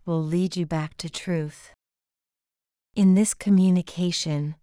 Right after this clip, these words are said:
we will offer assistance to remind you of the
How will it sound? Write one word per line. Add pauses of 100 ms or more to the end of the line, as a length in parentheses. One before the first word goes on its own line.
(100)
we
will
offer
assistance
to
remind
you
of
the